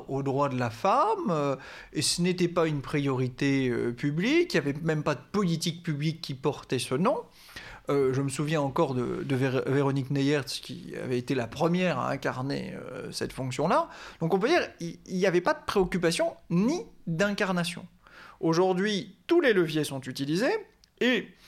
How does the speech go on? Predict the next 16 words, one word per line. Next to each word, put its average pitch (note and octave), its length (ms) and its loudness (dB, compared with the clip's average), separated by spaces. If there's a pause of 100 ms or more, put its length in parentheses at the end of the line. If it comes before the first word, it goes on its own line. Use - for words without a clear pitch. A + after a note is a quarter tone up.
(1200)
je F#3+ 140 0
dirais C4 320 4
la G3+ 120 4
tendance A3+ 600 2
depuis D#3 260 -2
les C#3 120 -2
quinze F#3+ 260 0
dernières C#3 420 0
années, D#3+ 240 2
c'est F#3 160 0
le D3 100 0
shame F#3 300 2
on F3+ 60 2
blame. C#3+ 500 0 (240)
C'est-à-dire D#3 680 -2
que, E3+ 220 0